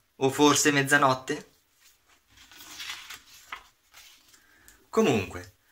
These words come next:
il tricheco e il carpentiere avevano appetito. Così,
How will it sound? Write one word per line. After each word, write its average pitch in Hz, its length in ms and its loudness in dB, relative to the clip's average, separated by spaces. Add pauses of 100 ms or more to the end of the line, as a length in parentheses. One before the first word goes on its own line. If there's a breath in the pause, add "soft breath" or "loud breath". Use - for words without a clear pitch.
(180 soft breath)
il 120 180 -10
tricheco 127 480 2
e 110 40 4
il 104 60 0
carpentiere 147 680 -2
avevano 147 320 2
appetito. 113 580 -8 (240 soft breath)
Così, 110 420 -6